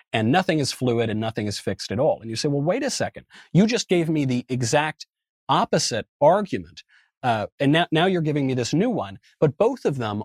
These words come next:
are designed to obliterate the old understanding that we had, the old standards on these things. And I, I think that this is a feature of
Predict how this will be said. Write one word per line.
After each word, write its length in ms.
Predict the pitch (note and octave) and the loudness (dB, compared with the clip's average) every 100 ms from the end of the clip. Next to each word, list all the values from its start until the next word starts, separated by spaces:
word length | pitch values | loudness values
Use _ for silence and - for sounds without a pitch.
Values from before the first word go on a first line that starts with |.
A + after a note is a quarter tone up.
| - | -2
are 220 | A#2+ B2 | -2 -2
designed 640 | B2 B2+ A2 G2+ G#2+ - | -2 -2 -2 -4 -6 -8
to 340 | - A#2+ G#2 G#2 | -6 -2 0 0
obliterate 640 | - B2 C3+ F3+ A2+ F#2 - | -2 0 2 2 -2 -6 -4
the 160 | A2+ - | -4 2
old 480 | D#3 E3+ D3+ B2 - - | 2 4 0 -4 -6 -2
understanding 640 | C3+ A2+ - A2+ A2 F2 | -2 -2 -4 -6 -6 -8
that 100 | - | -14
we 80 | F#2 | -14
had, 160 | F2+ | -12
the 140 | F#2+ F#2+ | -12 -6
old 340 | A#2+ B2 A#2+ A#2 _ _ | -2 -2 -2 -6 _ _
standards 520 | - - D3 D3+ F#2+ | -4 -2 0 -2 -4
on 140 | F#2+ E2+ | -10 -14
these 180 | E2 - | -16 -14
things. 280 | E2+ C#2+ - - - | -14 -16 -20 -12 0
And 120 | E3 | 2
I, 120 | D#3 C3 - | 2 0 -4
I 100 | C#3 | -6
think 280 | - C#4 D#4 | -4 -6 -4
that 140 | A#3 | -2
this 180 | F3 D#3+ | 0 -2
is 100 | C3+ | -4
a 120 | A2 | -6
feature 600 | G#2+ - G#3 G#3+ - A#2 D#3 _ _ - | -10 -4 -2 0 -2 -6 -10 _ _ 0
of 360 | C#3 C3 B2 | 2 0 -4